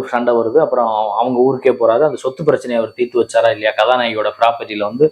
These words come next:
இந்த ராயுடு குரூப் வந்து கட்டடம் கட்டிடுறாங்க. அந்த சொத்து பிரச்சனையை எப்படி கதாநாயகன் சால்வ் பண்ணாரு, என்ன மாதிரியான சண்டைகள்லாம் போட்டாரு வில்லன்களுக்கு கூட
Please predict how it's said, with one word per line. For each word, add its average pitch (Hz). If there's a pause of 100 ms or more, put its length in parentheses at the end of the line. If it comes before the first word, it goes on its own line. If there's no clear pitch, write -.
(220)
இந்த 113
ராயுடு 117
குரூப் 110
வந்து 123
கட்டடம் 117
கட்டிடுறாங்க. 104
அந்த 143
சொத்து 139
பிரச்சனையை 117
எப்படி 117 (200)
கதாநாயகன் 113
சால்வ் 110
பண்ணாரு, 107
என்ன 117
மாதிரியான 113 (340)
சண்டைகள்லாம் 117
போட்டாரு 110
வில்லன்களுக்கு 110
கூட 110